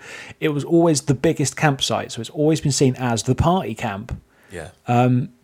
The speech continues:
Speaker 1: but now, because obviously the whole, the whole site has moved,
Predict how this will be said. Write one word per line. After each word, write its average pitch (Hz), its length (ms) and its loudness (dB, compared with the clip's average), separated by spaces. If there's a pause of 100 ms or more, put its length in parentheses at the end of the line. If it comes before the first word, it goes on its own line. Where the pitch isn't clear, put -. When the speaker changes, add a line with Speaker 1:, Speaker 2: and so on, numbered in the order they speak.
Speaker 1:
but 139 300 4
now, 160 240 4
because 147 240 2
obviously 165 240 4
the 151 80 6
whole, 151 360 2 (180)
the 143 120 2
whole 147 160 4
site 147 300 4
has 120 160 4
moved, 135 680 4